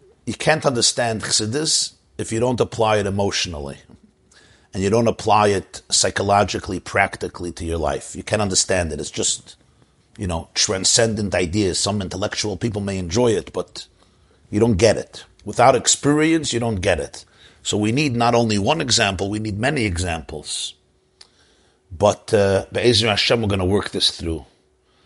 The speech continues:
and, um, and answer the questions that are coming in. Doesn't it say that Yitzchak was fooled by Esav and so forth?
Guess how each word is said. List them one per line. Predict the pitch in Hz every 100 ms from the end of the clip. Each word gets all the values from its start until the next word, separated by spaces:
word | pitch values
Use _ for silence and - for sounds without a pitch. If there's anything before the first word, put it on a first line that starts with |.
| _ _ _
and, | 90 87 90 87 76 85
um, | 87 82 82 76 - _ _ -
and | 87 82
answer | 104 104 - 104
the | 87
questions | 67 - 113 101 - 92
that | 87
are | 85
coming | - 90 90 107
in. | 135 120
Doesn't | 98 90 87
it | 78
say | - 82
that | 65
Yitzchak | 64 - - -
was | - 151
fooled | - 131 131 107
by | 107
Esav | 98 95 - 87
and | 71 69
so | 123 117
forth? | - 98 - -